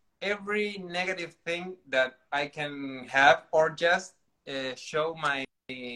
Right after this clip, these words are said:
my energy or my happiness and everything, you know, because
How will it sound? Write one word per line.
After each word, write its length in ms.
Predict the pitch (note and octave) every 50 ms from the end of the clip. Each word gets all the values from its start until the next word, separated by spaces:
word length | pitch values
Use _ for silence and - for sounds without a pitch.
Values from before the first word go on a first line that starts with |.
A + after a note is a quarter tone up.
| A#2+ A#2 A#2
my 220 | A#2 A#2 A2+ A#2 - -
energy 520 | D3+ D#3 E3 E3+ E3+ F3 D#3+ D#3+ E3 D#3+
or 120 | D3 C3 B2+
my 220 | B2 A#2 A#2 A2+ -
happiness 640 | C#3 D3+ D#3 - - D#3 D#3 D#3+ D#3+ E3 D#3+ - - _ -
and 220 | B2+ A#2+ A#2 A2+ _ -
everything, 480 | D#3 D3+ C#3+ B2+ B2 A#2+ - A#2+ A2+ A2+
you 80 | A#2
know, 220 | B2 C3 C3+ C3 - _ _ _ _ _ _ _ -
because 420 | C3+ - D3 C#3+ C#3 - -